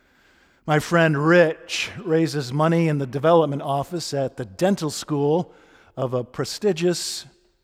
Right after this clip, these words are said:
anonymous Midwestern University,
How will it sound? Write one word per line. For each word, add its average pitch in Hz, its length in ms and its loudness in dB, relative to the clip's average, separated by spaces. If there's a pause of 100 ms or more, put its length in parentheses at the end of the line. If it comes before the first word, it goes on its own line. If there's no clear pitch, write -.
(180)
anonymous 147 880 -2 (460)
Midwestern 165 880 0
University, 151 840 -2